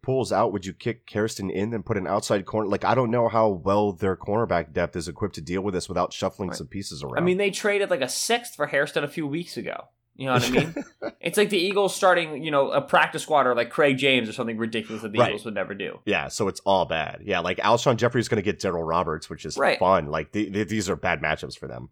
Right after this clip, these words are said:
Speaker 2: Yippee-ki-yay, you've got Jamal Adams and Marcus May. And so th-, that, they'll, they'll present some issues for, for Zach Ertz and for Dallas Goedert,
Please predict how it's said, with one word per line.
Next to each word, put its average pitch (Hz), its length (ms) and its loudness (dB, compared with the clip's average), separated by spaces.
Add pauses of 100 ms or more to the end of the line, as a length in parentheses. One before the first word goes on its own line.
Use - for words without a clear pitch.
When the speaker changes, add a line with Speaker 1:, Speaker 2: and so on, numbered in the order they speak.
Speaker 2:
Yippee-ki-yay, 123 680 2
you've 180 120 0
got 139 140 4
Jamal 123 260 4
Adams 113 320 0
and 120 80 -8
Marcus 113 340 -2
May. 107 480 0
And 131 160 -4
so 127 460 4 (120)
th-, 151 160 0
that, 160 200 4
they'll, 151 160 6
they'll 131 300 2
present 135 400 0
some 131 120 -4
issues 127 300 -2
for, 131 300 0
for 147 160 -4
Zach 151 240 0
Ertz 208 180 -4
and 185 100 -16
for 190 60 -14
Dallas 185 280 0
Goedert, - 340 -2